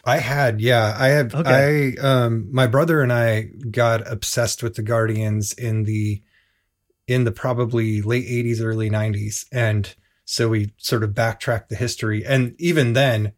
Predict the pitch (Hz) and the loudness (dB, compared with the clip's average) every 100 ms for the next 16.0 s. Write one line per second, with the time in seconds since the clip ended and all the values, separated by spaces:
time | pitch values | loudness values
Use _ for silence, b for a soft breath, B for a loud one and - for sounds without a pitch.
0 | _ _ _ _ - 330 294 190 175 - | _ _ _ _ -6 -4 2 4 6 6
1 | 156 143 147 135 - 123 120 117 120 - | 6 4 4 2 2 -2 0 0 -2 -2
2 | 104 - 123 120 110 113 - B B 135 | -2 0 2 2 0 -2 -6 B B 0
3 | 131 120 117 117 113 110 - 117 107 110 | 2 2 0 0 0 -2 -2 -2 -2 -2
4 | 101 - 135 120 196 165 160 143 127 123 | -2 -2 0 4 4 4 4 4 2 2
5 | 123 113 113 131 113 110 107 123 127 123 | 2 2 0 -2 -2 -2 0 0 2 2
6 | 117 110 b b b b - 113 107 104 | 0 -4 b b b b -2 0 2 0
7 | 104 - 127 113 101 104 117 127 - _ | -2 -2 0 0 0 0 0 0 -4 _
8 | 139 131 139 143 131 123 113 113 110 - | -2 0 0 -2 -2 -2 0 -2 -2 -2
9 | 113 104 107 113 98 - 123 113 104 - | 0 0 -2 -2 -4 -4 -2 0 0 -2
10 | 104 101 - - 120 104 101 101 101 101 | -2 -2 -4 -6 -2 0 0 0 0 -2
11 | 98 _ _ _ _ _ _ _ - 117 | -8 _ _ _ _ _ _ _ -2 0
12 | 110 104 104 131 110 113 123 147 113 127 | 0 -4 -2 2 2 2 0 0 -2 -4
13 | 123 - 120 113 107 - - 127 117 113 | -4 -4 -2 -2 -4 -8 -12 -2 -2 0
14 | 117 107 113 104 - 120 107 101 - 104 | -4 -2 -2 -2 -2 -2 0 -2 -4 -12
15 | - 127 143 123 107 107 101 98 - - | -8 -4 -2 -2 -2 -4 -4 -4 -10 -18